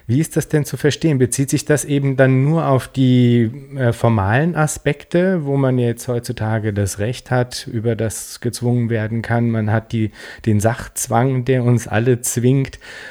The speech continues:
und so weiter. Bezieht sich das nur auf diese Dinge oder inwiefern sind da eben,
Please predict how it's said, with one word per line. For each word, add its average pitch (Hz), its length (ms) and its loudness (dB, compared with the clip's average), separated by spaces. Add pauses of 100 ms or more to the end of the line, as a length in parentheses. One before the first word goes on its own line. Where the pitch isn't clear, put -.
und 123 180 4
so 117 140 0
weiter. 110 320 2
Bezieht 131 320 -2
sich 120 100 -4
das - 180 -4
nur 131 180 0
auf 117 100 -2
diese 123 380 -2
Dinge 156 260 0
oder 131 180 2
inwiefern 131 520 0
sind 135 240 0
da 127 160 2
eben, 123 480 4